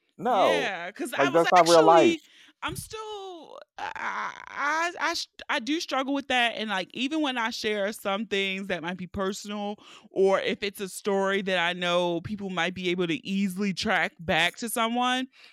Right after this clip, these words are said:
Speaker 1: Yeah.
Speaker 2: I get permission. Even with Boo, like, I <laughs> asked him the other day, like, if you were, I, I know he doesn't listen to every episode, but he listens every now and then, and, like,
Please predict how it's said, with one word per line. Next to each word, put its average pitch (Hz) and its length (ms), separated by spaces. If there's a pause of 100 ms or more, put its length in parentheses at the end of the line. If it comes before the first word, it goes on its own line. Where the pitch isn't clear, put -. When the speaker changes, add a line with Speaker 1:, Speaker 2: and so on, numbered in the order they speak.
Speaker 1:
Yeah. 202 320
Speaker 2:
I 202 40
get 202 200
permission. 196 580 (100)
Even 285 300
with 269 200
Boo, 185 500
like, 147 240
I 160 180
<laughs> - 40
asked 196 400 (120)
him 277 220
the 320 180
other 311 280 (420)
day, 226 340 (460)
like, 170 760
if 175 300
you 208 220
were, 185 300 (100)
I, 147 160
I 220 120
know 254 140
he 285 100
doesn't 196 220
listen 180 240
to 165 140
every 143 280
episode, 143 520
but 143 220
he 170 180
listens 151 460
every 135 220
now 127 240
and 127 120
then, 123 200
and, 170 160
like, 147 360